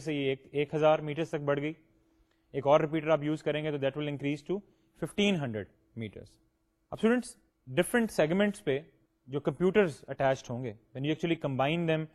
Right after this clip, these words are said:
by using a repeater, so they actually communicate with each other and they behave like they are attached to a single segment. کوئی سیگریگیشن نہیں ہوگی ڈفرنٹ لین سیگمنٹس کے کمپیوٹرز میں. They are certainly going to behave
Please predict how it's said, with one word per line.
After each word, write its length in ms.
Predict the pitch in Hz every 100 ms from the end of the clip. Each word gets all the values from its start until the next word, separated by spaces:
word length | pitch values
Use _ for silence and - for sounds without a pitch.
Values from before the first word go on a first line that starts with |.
| _ _ -
by 80 | 135
using 340 | 135 156 165
a 40 |
repeater, 380 | 143 135 139 156 113 _ _ _ _ -
so 80 | 139
they 100 | 185
actually 320 | 208 - 202
communicate 600 | 202 170 180 190 190 185 165
with 120 | 151
each 220 | 156 175 160
other 140 | 147 156 -
and 120 | 139
they 80 | 151 135
behave 420 | 131 135 170 185 147
like 220 | 147 143 131
they 100 | 143
are 60 | 147
attached 440 | 135 127 131 131
to 160 | 139 135
a 80 | 214 - _ -
single 280 | 190 180 143 107 _ -
segment. 320 | 117 92 87 - _ _ _ _ _ -
کوئی 280 | 185 202 160 _ _ _
سیگریگیشن 580 | - 156 156 147 170 208
نہیں 180 | 175 170
ہوگی 300 | 160 131 147 170
ڈفرنٹ 340 | 135 - 156
لین 200 | 131 135 139
سیگمنٹس 400 | 127 135 143 -
کے 100 | 131
کمپیوٹرز 440 | 127 127 117 139
میں. 100 | 123 127 _ _ _ _ _ _ 123
They 100 | 160
are 80 | 160 - _ _ _ -
certainly 360 | 180 202 208 160
going 180 | 165 165
to 80 | 160
behave 340 | 147 143 151